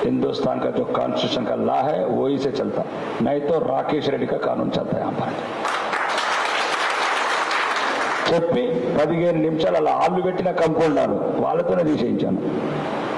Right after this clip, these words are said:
అతను మళ్ళీ రియలైజ్, తెలుగు సినిమాలో రియలైజ్ అయినట్లు ఎవరైతే రెండు మర్డర్లు చేసిన రౌడీ ఉన్నాడో అంకాపూర్కి వచ్చిండు. "పైలా బార్ దేఖా సబ్ ఆప్కా జైసా నేతా." అతను, నేను అనేది ఏంటంటే మేము ఉంటాం ఇంకా ఐదేళ్ళు, తర్వాత ఉన్న సీటు తగ్గి వెళ్తాం, లేకపోతే లేదు. పర్మనెంట్ ఎట్లా?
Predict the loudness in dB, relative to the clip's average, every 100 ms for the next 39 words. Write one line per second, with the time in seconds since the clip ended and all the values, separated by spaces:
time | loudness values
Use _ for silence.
0 | -4 -4 -2 0 2 2 2 2 2 2
1 | 2 2 2 2 2 2 2 2 2 2
2 | 2 0 2 2 4 4 2 2 2 2
3 | 2 2 2 2 2 2 2 2 2 2
4 | 2 0 0 -2 -2 -2 -2 -2 2 2
5 | 2 0 0 0 0 0 -2 -4 -4 -4
6 | -6 -6 -6 -4 -4 -4 -4 -4 -4 -2
7 | 0 2 2 0 0 0 0 0 0 0
8 | 0 0 0 0 0 -2 -2 -4 -4 -4
9 | -4 -4 -4 -4 -4 -4 -4 -4 -4 -4
10 | -4 -4 -4 -2 -2 0 0 0 0 0
11 | 0 0 0 0 0 0 0 0 2 2
12 | 2 0 0 0 2 2 2 2 0 0
13 | 0 0 0 0 0 2 2 2 2 0
14 | 2 2 4 4 2 2